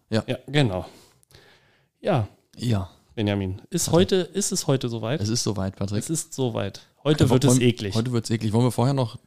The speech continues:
Speaker 1: äh, über den heutigen Tag noch fertig, äh,
Speaker 2: Ja,
Speaker 1: sprechen?
Speaker 2: bitte.
Speaker 1: Wir waren heute zusammen mit, ähm, unserem Freundeskreis, mit den Leuten, die Kinder haben, unterwegs.
Speaker 2: Ich glaub, alle, die Kinder haben.
Speaker 1: Ja,
Speaker 2: Ja.
Speaker 1: alle.
Speaker 2: Das ist
Speaker 1: Genau.
Speaker 2: toll.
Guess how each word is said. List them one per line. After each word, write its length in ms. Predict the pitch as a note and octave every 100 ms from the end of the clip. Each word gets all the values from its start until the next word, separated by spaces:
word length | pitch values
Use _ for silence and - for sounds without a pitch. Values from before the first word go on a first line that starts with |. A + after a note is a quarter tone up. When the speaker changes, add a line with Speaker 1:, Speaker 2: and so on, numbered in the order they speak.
| -
Speaker 1:
äh, 160 | A#2 A2+
über 140 | A2
den 180 | A2 G#2+
heutigen 280 | G#2 A#2 G#2
Tag 240 | A2+ - - -
noch 160 | A#2 -
fertig, 400 | A2+ D3 C3+ -
äh, 260 | B2 C3 C#3
Speaker 2:
Ja, 180 | C4 E3+
Speaker 1:
sprechen? 120 | -
Speaker 2:
bitte. 280 | B3+ B3 C3+ - - - _ _ _ _ -
Speaker 1:
Wir 120 | A2
waren 180 | A2+ A2+
heute 120 | A2+
zusammen 420 | - G#2+ A2 A#2
mit, 260 | A2+ G#2+ -
ähm, 880 | A2+ G#2+ G#2 G#2 G#2 G2+ G2+ G2+ G2+ - _ _ -
unserem 240 | - A#2 A2
Freundeskreis, 800 | - C3+ C#3+ - B2 C3 - - _ _ _ _ _ _
mit 340 | G#2+ G#2 -
den 220 | G#2+ B2 D3+
Leuten, 380 | C#3 C#3 C3
die 80 | B2
Kinder 320 | - C3 A2
haben, 240 | G2 F#2 F#2+
unterwegs. 560 | F#2+ F#2+ F2 - - -
Speaker 2:
Ich 140 | -
glaub, 260 | G#3 - -
alle, 180 | E3+ B3
die 80 | C#3+
Kinder 280 | - G2+ G2
haben. 180 | G2+ - _ _ -
Speaker 1:
Ja, 80 | D3+
Speaker 2:
Ja. 160 | C3 -
Speaker 1:
alle. 240 | - A#2 F#2+ _ _ -
Speaker 2:
Das 140 | G2
ist 80 | A#2+
Speaker 1:
Genau. 140 | E3+
Speaker 2:
toll. 80 | G#2+